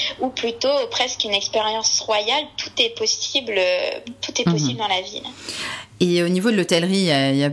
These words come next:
Speaker 2: il y a quelques hôtels quand même, pour ceux qui viendraient de plus loin que, que Paris, comme c'est souvent le cas, par, par,
Speaker 1: Oui, oui,
Speaker 2: pour des
Speaker 1: tout à
Speaker 2: provinciaux,
Speaker 1: fait.
Speaker 2: par exemple.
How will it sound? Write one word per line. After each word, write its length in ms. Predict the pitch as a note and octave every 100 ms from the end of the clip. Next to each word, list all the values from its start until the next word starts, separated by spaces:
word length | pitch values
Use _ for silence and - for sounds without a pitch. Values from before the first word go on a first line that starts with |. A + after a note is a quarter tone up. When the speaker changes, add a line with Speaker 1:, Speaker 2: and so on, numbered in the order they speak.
| C#3+
Speaker 2:
il 140 | C#3
y 40 | C#3
a 60 |
quelques 340 | D3 D#3 E3+ E3+
hôtels 300 | E3 E4+ D#4+
quand 120 | B3+
même, 360 | A#3 D4 B3 F3+
pour 140 | -
ceux 120 | -
qui 160 | E3 D#3
viendraient 280 | D3+ D3 D#3
de 40 |
plus 260 | - F3+ D#3+
loin 300 | E3+ G3 G3+
que, 400 | - C#3+ B2+ B2 B2
que 80 | C3
Paris, 460 | C3 C#3 G3 G3
comme 120 | D3 C3
c'est 120 | C3+
souvent 220 | - C3+
le 60 | C3+
cas, 260 | G3+ F3+ - - -
par, 220 | D3+ C3 B2+
par, 140 | C3 B2+
Speaker 1:
Oui, 60 |
oui, 200 | A#2+ - -
Speaker 2:
pour 140 | D#3
des 80 | E3
Speaker 1:
tout 60 | D#3
à 40 | F3
Speaker 2:
provinciaux, 340 | F3 F#3+ A3
Speaker 1:
fait. 60 | F#3+
Speaker 2:
par 100 | C3
exemple. 360 | C3+ B2 A#2+